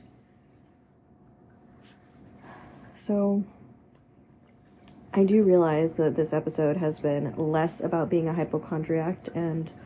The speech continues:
more about me having a personal pity party, but I don't know. There are different types of medical anxiety, right? There's also,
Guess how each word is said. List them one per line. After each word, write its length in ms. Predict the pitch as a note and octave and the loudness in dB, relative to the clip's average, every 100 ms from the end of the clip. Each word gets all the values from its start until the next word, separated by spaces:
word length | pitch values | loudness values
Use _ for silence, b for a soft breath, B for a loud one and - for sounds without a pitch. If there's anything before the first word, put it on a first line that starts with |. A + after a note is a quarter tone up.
| B B B - | B B B -2
more 440 | E3+ D#3 D#3 E3 | 0 0 0 -2
about 440 | - - D#3 D3 - | -4 -4 -4 -4 -4
me 160 | D#3 | -4
having 320 | E3 E3 D#3+ D#3+ | -4 -4 -4 -2
a 180 | D#3 - | -4 -6
personal 400 | - E3 F3 F3 | -6 -4 -2 -4
pity 280 | - F3+ E3 | -2 -2 -2
party, 520 | - - - F3+ A3 - - | -6 -8 -4 -2 -2 -6 -10
but 280 | E3+ E3 E3+ - - - - _ _ - - - - | -4 -2 -4 -10 -20 -20 -20 _ _ -20 -20 -18 -4
I 120 | C#4 | 0
don't 140 | A3+ | 2
know. 220 | F3+ F#3 G3 - - - - - - b b b b b b b b - | 2 0 -2 -16 -20 -20 -20 -20 -20 b b b b b b b b -2
There 160 | G#3 | 0
are 40 | G3+ | 4
different 300 | A3+ A#3 G#3 | 4 4 2
types 220 | G#3+ G#3+ | 0 2
of 80 | F3+ | 2
medical 360 | F3+ A3 F#3 | 4 2 0
anxiety, 500 | D3+ D3+ D3 C#3+ C#3+ | -2 -2 -2 -2 -2
right? 360 | D3 D3 A#3 B3 - - - | -2 -2 -2 -4 -12 -20 -12
There's 560 | - F#3 F3 F3 - - - _ _ - - - | 0 4 4 2 -2 -16 -20 _ _ -20 -20 -6
also, 640 | F#3 - F#3+ F#3 F#3 F3+ | -6 0 2 4 2 -2